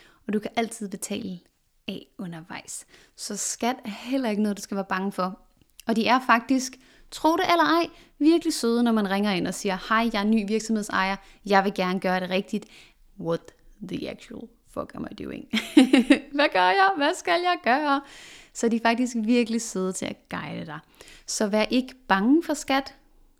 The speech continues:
Det er virkelig også et vigtigt tip. Vær ikke bange for skat. De vil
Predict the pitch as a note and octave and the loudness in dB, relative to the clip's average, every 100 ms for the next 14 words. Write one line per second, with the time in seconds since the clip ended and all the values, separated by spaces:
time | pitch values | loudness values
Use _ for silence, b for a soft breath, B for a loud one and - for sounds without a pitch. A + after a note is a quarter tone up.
0 | _ B3 A3+ A#3+ A3 A3+ A3 A#3 G#3+ A#3+ | _ -2 0 2 2 0 0 -2 -2 -2
1 | B3 - B3+ B3+ B B B B A3+ A3 | -4 -2 -4 -4 B B B B -2 -2
2 | A#3 - G#3 B3+ C4+ B3 - - A3 A3 | -2 -2 2 4 2 -2 -4 -2 -2 -4
3 | _ - A#3+ G#3 A3 B3+ A#3 | _ -2 0 2 2 2 0